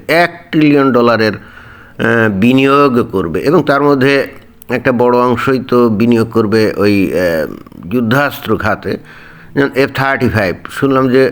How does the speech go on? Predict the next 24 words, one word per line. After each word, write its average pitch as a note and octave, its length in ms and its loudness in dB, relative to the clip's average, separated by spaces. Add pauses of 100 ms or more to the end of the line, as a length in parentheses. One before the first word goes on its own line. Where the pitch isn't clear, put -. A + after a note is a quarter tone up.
(200)
অল-, G#2 400 -2
কত A2+ 260 -2
আটচল্লিশটা B2 920 -2
না C3 140 0
কয়টা A2 340 0
জানি G#2+ 240 0
যুদ্ধ G2+ 280 -2
বিমান G#2+ 380 2
কিনবে F#2+ 360 -2
এই G#2 160 -2
এফ F#2+ 240 -4
থার্টি G2+ 300 -4
ফাইভ। F#2+ 260 -2 (840)
তো A#2 220 4
খালি C3 260 0
বিমান C3+ 340 2
তো C#3+ 140 2
না, A2 180 0
বিমানের A#2+ 360 2
সাথে B2+ 240 -2
আরও A#2 240 2
অন্যান্য A2+ 460 2
অস্ত্রপাতি, G#2+ 920 0
এ, C#2+ 320 -8